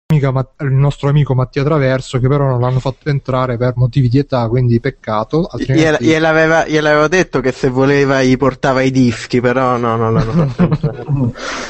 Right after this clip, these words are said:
Speaker 1: Quindi ciao Mattia, grande Mattia, che anche lui sta a San Francisco, la faccia nostra.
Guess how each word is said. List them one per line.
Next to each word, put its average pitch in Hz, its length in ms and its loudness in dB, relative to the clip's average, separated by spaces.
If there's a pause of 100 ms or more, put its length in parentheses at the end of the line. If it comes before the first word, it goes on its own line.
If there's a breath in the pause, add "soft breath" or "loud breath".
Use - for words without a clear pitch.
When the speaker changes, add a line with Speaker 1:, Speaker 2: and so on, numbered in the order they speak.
(240 loud breath)
Speaker 1:
Quindi 147 300 2
ciao 160 200 0
Mattia, 151 320 0
grande 135 300 0
Mattia, 147 420 0
che 117 80 -2
anche 139 200 0
lui 147 200 4
sta 123 200 -2
a 120 60 -2
San 131 240 -4
Francisco, 139 560 -2
la 117 120 0
faccia 135 340 -2
nostra. 135 560 -2